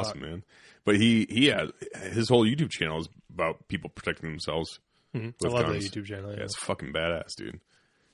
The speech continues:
Speaker 1: Kinda goofy, but I like it.
Speaker 2: But there are also a bunch on there that, of people not being able to defend themselves and where they fucked up.
Speaker 1: Right. Either way, it's a good learning experience.
Speaker 2: Yeah, for sure.
Speaker 1: But, um, my last thing I wanna talk about, too, uh, um, so a lot of these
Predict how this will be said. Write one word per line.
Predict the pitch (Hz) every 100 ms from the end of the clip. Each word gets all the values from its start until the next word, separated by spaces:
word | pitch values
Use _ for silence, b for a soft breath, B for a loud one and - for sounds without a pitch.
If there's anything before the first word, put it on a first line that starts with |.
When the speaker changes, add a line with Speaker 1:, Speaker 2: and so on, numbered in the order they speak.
| _
Speaker 1:
Kinda | - 98
goofy, | 85 85 - 107 - -
but | -
I |
like | 78 -
it. | - - _ _
Speaker 2:
But | 165
there | 160
are | 156
also | 180 185 156
a |
bunch | 127 135 127
on | 120 113
there | 110 104
that, | 104 101 98 -
of | 113 104
people | 120 107
not | 101 123 135 120
being | 110
able | 104 98
to | 98
defend | 98 104
themselves | 98 98 101 98 101
and | 98 95 95 _ -
where | 123 107
they | 101
fucked | - 98 -
up. | 92 - _ -
Speaker 1:
Right. | 80 73 _ _ _ _ _ _
Either | 113 107
way, | 90
it's | 82 80
a |
good | 80 80
learning | 78 80
experience. | - - - 60 - - - _
Speaker 2:
Yeah, | 127 113
for | -
sure. | 117 120 113 _ _ b b b b b b _ _ -
Speaker 1:
But, | 92 -
um, | 98 92 92 85
my | 98
last | 113 113 -
thing | 87
I |
wanna | 82 82
talk | 82 87
about, | 101 -
too, | 117 123
uh, | 95 98 98
um, | 98 95 85
so | - 120
a |
lot | 113 127
of |
these | 127 101